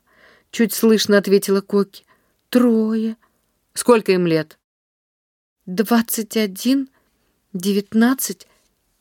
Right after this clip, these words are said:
и восемнадцать». Наверху хлопали двери, скрипела отодвигаемая от стен мебель.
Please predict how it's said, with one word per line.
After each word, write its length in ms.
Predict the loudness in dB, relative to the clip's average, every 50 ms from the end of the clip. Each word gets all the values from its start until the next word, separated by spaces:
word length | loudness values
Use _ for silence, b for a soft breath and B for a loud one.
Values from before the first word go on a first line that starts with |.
| -2 0
и 60 | 0
восемнадцать». 960 | 2 0 -2 -2 -4 -6 -4 -4 -4 -2 -4 -4 -6 -8 -10 -12 -12 -18 -20 _ _ _ _ _ _ _ _ _ _ _ _ _ _ _ _ _ _ _ _ _ _
Наверху 520 | -2 0 2 4 4 4 2 2 2 -2 -2
хлопали 440 | 0 0 0 0 0 0 -2 -4 -2
двери, 340 | -2 0 2 2 2 0
скрипела 540 | -4 -6 -6 -6 -6 -4 -2 0 0 0 0
отодвигаемая 720 | -2 -4 -6 -4 -4 -2 0 0 0 0 0 -2 -4 -4 -6
от 80 | -8
стен 300 | -8 -4 -2 -2 0 0
мебель. 360 | 0 0 0 0 0 -2 -6